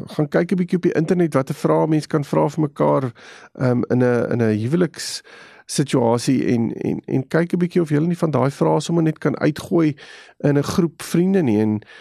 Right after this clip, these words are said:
en dalk is dit een van die, van die beste aande wat julle nog sal hê, omdat dit baie significant was en omdat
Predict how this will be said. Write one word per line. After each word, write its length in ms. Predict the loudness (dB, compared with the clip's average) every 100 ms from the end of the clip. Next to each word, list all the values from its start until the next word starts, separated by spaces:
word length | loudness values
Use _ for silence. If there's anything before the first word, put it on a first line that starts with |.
| -20 -20 _ _
en 400 | 0 2 -2 -6 -14 -14 -16 -12
dalk 420 | -2 0 0 0
is 140 | 0
dit 260 | 0 -2 0
een 180 | -2 2
van 100 | 2
die, 280 | 2 0 -6 _
van 200 | -4 0
die 80 | 2
beste 320 | 0 0 0
aande 220 | 2 2
wat 140 | 0 0
julle 140 | 0
nog 200 | 0 0
sal 220 | -2 0
hê, 160 | 0 -2 -12 -20 -20 -20 -4
omdat 260 | 0 2 2
dit 140 | 0
baie 220 | 2 2
significant 640 | 0 -2 0 -2 0 -2 0
was 240 | 0 0
en 120 | -4
omdat 300 | -2 0 -2